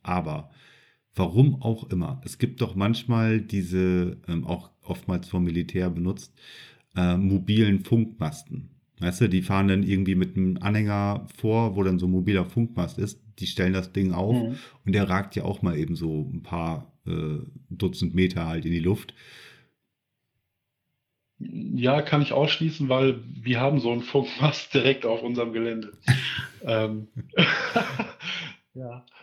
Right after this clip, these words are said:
Speaker 1: Vor allen Dingen
Speaker 2: Äh, das,
Speaker 1: sagtest
Speaker 2: das
Speaker 1: du ja auch, dass das Licht dann eher, äh, in den Wa-, in die, in die Richtung, äh, in der Richtung zu beobachten war, die nicht Richtung Militärgelände ging, ne?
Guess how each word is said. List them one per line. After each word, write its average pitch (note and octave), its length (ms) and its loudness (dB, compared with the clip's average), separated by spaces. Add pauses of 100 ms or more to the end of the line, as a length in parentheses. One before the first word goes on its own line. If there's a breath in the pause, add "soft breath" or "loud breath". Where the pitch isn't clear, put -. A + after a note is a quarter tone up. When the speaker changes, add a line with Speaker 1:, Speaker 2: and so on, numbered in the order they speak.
(120)
Speaker 1:
Vor A2+ 240 -2
allen G#2 180 2
Dingen G2 220 6
Speaker 2:
Äh, - 20 -4
das, F#2+ 80 2
Speaker 1:
sagtest G#2+ 280 2
Speaker 2:
das C3 60 -6
Speaker 1:
du G#2+ 100 2
ja G2 60 2
auch, G2 140 0
dass - 300 -6
das G2 200 -2
Licht G#2+ 460 0 (180)
dann F#2+ 240 2
eher, F#2 1160 0
äh, G2+ 60 0
in F#2+ 80 4
den F#2 200 2
Wa-, F#2 100 -2
in F#2+ 180 -2
die, G#2 160 -2
in G#2 100 2
die F#2+ 140 2
Richtung, G2 560 0 (100)
äh, F2 560 -2
in F#2 80 -2
der F#2 240 2
Richtung G2 260 -2
zu F#2+ 160 -4
beobachten F2+ 440 -4
war, F2+ 240 -4 (400 loud breath)
die F#2 280 0
nicht G2 500 2
Richtung E2+ 340 -6
Militärgelände D#2+ 720 -2
ging, D2 340 -6 (460)
ne? F2 220 -4